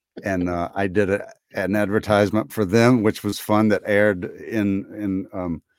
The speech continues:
Speaker 1: <clears throat> it was kind of in the news and the Daily Mail and stuff. And it was all over the newspapers over there. Um, back when they sort of, it came back 'cause it had been banned by,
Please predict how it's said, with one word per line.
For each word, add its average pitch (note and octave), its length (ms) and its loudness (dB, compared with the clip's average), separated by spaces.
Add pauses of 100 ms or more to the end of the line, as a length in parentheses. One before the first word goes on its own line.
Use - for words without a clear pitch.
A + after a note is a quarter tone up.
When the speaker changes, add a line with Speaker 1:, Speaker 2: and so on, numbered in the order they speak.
(100)
Speaker 1:
<clears throat> - 280 -18
it E3+ 220 4
was C3+ 120 4
kind D3 180 6
of A#2+ 80 4
in A2+ 100 4
the G#2+ 80 2
news G2+ 280 0
and G#2+ 100 -2
the F#2+ 40 -2
Daily G2+ 320 2
Mail F#2 300 -2
and F#2+ 120 -4
stuff. F#2+ 360 -2
And G2 100 -4
it G2+ 60 -6
was F#2+ 140 -8
all F#2+ 200 2
over F#2 240 -4
the E2 280 -6
newspapers F#2 560 -6
over E2 140 -6
there. F2+ 200 -2 (920)
Um, F2 440 -4
back G#2 280 2
when G2 120 -2
they F2+ 120 -2
sort F2 240 -6
of, E2+ 160 -10 (260)
it - 160 -10
came G2+ 400 0
back F2+ 400 -2 (120)
'cause F2 140 -8
it F#2+ 80 -6
had E2+ 100 -10
been F2 180 -2
banned F#2 400 -2
by, F2+ 380 -4